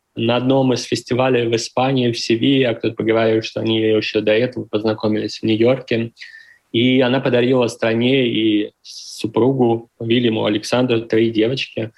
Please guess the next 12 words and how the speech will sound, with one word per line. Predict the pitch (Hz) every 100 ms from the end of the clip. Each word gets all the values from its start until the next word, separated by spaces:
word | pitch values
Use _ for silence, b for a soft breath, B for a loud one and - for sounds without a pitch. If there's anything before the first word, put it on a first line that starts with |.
| b b
И, | 107 107 107
э, | 107 110 113 110 117 117 123 _ _ _ _
это | 113 - 110
говорит | 107 110 110 113 120
нам | 110 104
о | 104
том, | - - 127 123
что | - 107
в | 104 101
будущем | 113 127 120 113 - 110
в | -
стране | - 104 107 117